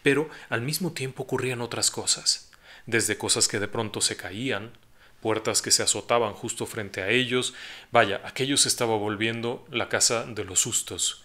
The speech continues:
porque de pronto la esposa, que no salía a trabajar, sino que se encargaba del trabajo doméstico, estaba en casa haciendo algo y detrás de ella comenzaba a oír gente que pasaba y voces que de pronto ocurrían.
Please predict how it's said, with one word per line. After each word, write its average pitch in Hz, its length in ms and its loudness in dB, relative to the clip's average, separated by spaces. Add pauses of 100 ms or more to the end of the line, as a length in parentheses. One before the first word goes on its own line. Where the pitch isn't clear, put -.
(280)
porque 127 480 2
de - 100 -2
pronto 123 360 -2
la 92 100 -6
esposa, 120 500 0 (680)
que 101 140 -6
no 95 100 -10
salía 98 320 2
a 95 40 -8
trabajar, 98 380 2
sino 98 280 -2
que - 80 0
se - 100 4
encargaba 101 480 0
del 101 160 -4
trabajo 104 380 -4
doméstico, 110 580 -6 (400)
estaba 110 320 6
en 110 80 2
casa 110 400 6
haciendo 110 500 6
algo 143 340 6 (280)
y 131 220 0 (240)
detrás 120 400 4
de 117 140 4
ella 123 220 4
comenzaba 127 500 6
a 131 40 8
oír 123 220 4
gente 139 340 0
que 135 140 0
pasaba 101 540 2 (680)
y 123 100 -4
voces 127 380 4
que 123 140 -4
de - 840 -10
pronto 120 320 2
ocurrían. 113 600 0